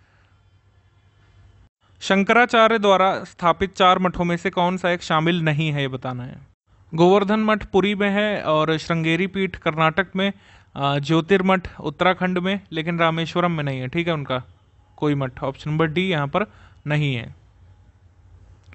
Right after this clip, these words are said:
जो एक मिसिंग है वो कौन सा है? वो है द्वारका, द्वारका पीठ गुजरात में। ताम्रपत्र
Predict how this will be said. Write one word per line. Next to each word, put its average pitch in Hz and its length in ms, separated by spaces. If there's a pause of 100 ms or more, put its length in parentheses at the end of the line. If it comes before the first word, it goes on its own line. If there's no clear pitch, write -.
(1300)
जो 175 100
एक 202 180
मिसिंग 202 340
है 220 100
वो 214 120
कौन 214 260
सा 214 180
है? 220 80
वो 214 200
है 180 140
द्वारका, 147 560 (2000)
द्वारका 160 420
पीठ 135 240 (1400)
गुजरात 147 480
में। 127 100 (1500)
ताम्रपत्र 226 880